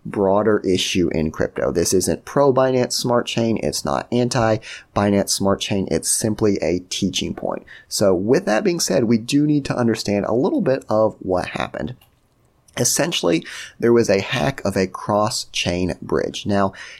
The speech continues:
if you remember from some of our previous videos,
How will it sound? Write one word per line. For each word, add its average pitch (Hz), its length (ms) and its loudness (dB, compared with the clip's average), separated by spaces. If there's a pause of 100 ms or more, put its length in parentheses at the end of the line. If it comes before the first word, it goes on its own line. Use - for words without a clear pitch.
(120)
if 110 160 0
you 107 80 0
remember 107 460 4
from 107 420 0
some - 260 -2
of 98 140 2
our 90 160 2
previous 131 480 2
videos, 110 400 2